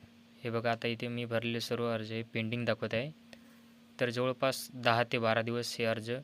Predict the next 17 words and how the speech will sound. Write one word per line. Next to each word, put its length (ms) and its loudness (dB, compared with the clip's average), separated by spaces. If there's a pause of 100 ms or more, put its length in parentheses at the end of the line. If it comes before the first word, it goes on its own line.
(420)
अप्रूव्हल 360 0
होण्यासाठी 440 -2
कालावधी 500 -4 (160)
लागू 320 0
शकतो. 420 -6 (1900)
तर 100 6
ह्या 120 4
पेंडिंग 520 -2 (140)
बटनच्या 520 -2
समोर 340 -4
जे 180 -4 (160)
ॲक्शनच्या 880 -6
खाली 160 -2
दिसत 320 -2
आहे 140 -4
आय, 340 0 (1080)
त्या 140 2